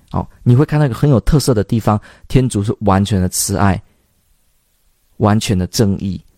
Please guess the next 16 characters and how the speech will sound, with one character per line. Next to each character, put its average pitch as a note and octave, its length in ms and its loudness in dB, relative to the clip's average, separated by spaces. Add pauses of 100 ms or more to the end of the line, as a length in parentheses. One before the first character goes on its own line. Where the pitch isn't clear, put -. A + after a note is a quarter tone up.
(840)
呃， G#2+ 180 0
带 C3+ 220 0
领 F#2+ 220 -2
人， D2 280 -10
愿 B2 180 2
意 A#2+ 80 4
让 A2 280 2
人 F2 160 -4
分 A2+ 200 0
享 E2 220 -6
他 G#2 180 -8
生 G2+ 240 -2
命 G#2 220 2
的 F2+ 80 -2
美 D#2+ 300 -4
好。 C2 340 -6